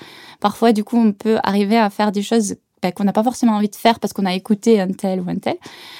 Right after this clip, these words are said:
Euh, et donc, bien s'écouter soi, bien écouter son bébé, apprendre aussi à l'observer et à, à le connaître. Il y a des moments, je pense, plus ou moins difficiles. Donc, s'écouter soi,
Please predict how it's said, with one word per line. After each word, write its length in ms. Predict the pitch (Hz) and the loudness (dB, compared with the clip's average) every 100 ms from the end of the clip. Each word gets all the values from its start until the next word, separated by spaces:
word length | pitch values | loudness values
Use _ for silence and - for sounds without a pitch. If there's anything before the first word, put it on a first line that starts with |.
| - - - | -20 -20 -2
Euh, 560 | 208 202 196 190 185 180 - | 0 2 2 2 0 -2 0
et 80 | 214 | 2
donc, 240 | 226 226 | 4 4
bien 220 | 196 277 | 4 2
s'écouter 440 | 269 233 220 - 208 | 2 -4 -6 -6 -8
soi, 420 | - 202 196 311 _ 269 202 | -6 -4 -2 -4 _ -10 -6
bien 280 | 190 269 269 | 2 4 4
écouter 280 | 240 226 | 2 -4
son 140 | 202 202 | -8 -6
bébé, 480 | 190 175 196 269 - _ | -6 -2 0 0 -2 _
apprendre 400 | 196 190 311 349 | -4 -2 0 0
aussi 240 | 226 - 233 | -2 -4 -6
à 60 | |
l'observer 460 | 208 - 190 185 220 | -6 -8 -10 -4 -2
et 500 | 254 180 175 175 175 | 0 -2 -6 -8 -8
à, 600 | - 170 170 165 170 170 - - - _ | -6 -6 -6 -6 -6 -8 -10 -14 -18 _
à 80 | 185 | -10
le 60 | 175 | -6
connaître. 400 | 196 294 - - | -4 -4 -4 -6
Il 60 | 196 | -2
y 100 | 196 | 0
a 80 | |
des 140 | 202 202 | 0 0
moments, 320 | 190 196 214 | 0 -2 -4
je 80 | - | -6
pense, 260 | 208 208 202 - - | -10 -8 -10 -10 -14
plus 160 | - | -4
ou 40 | 214 | -2
moins 120 | 196 | -2
difficiles. 440 | 190 214 - 214 | -6 -12 -10 -6
Donc, 200 | 208 202 | -2 -2
s'écouter 460 | - 233 233 226 214 | -4 -10 -8 -4 -4
soi, 340 | - 202 214 | -4 -4 -2